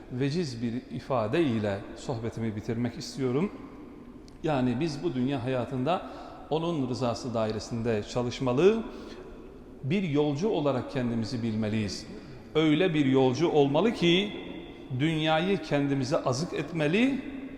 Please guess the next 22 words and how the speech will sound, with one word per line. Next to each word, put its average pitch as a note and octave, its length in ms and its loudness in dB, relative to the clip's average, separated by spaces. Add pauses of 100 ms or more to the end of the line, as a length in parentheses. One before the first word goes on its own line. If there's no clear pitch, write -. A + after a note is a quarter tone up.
(300)
yazık C3 420 0
etmemeliyiz. G2+ 920 -6 (420)
Bakın, G#2 200 -8 (1500)
öyle F3 320 6
bir C#3+ 80 0
yolcu C3+ 640 4 (320)
ol G3 260 4
ki C4 480 2 (580)
dünyayı D3+ 560 0
kendine C3+ 480 -2 (100)
azık C#3 320 0
et, G2+ 100 -2 (380)
yazık B2+ 260 0
etme. G#2+ 280 -2 (680)
Evet, A#2+ 180 0 (220)
Cenab-ı D3+ 340 0
Allah C3+ 320 2 (480)
dünyayı C#3 560 2
azık D3+ 300 0
edip C#3+ 220 0 (420)
yazık D3 340 2
etmeyen D3 380 -2